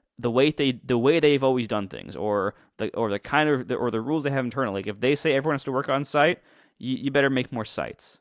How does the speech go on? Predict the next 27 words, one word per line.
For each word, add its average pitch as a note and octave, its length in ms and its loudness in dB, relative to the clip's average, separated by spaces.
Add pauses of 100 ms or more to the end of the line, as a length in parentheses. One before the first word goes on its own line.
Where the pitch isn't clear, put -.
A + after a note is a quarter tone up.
(120)
<laughs> - 140 -20
because, C3+ 640 0
in C#3 140 0
more D3 160 2
places, C#3 680 -2 (340)
because C3+ 560 2 (880)
that's, D#3 400 2
like, D#3 160 2 (120)
they D3+ 160 2
have G3 380 -4
to D#3+ 80 -12
become C#3+ 260 -6
a A#2+ 60 -4
bigger A2 180 -6
company. G#2+ 380 -8
There A2+ 160 0
are A#2+ 60 0
so E3 180 -2
many E3+ 220 -2
areas C3 340 2
where A2+ 100 -2
they A2+ 140 0
are A2 100 0
clearly C#3 720 0 (400)
understaffed A#2 720 0
or G#2 100 -4
under-resourced. A2+ 920 -4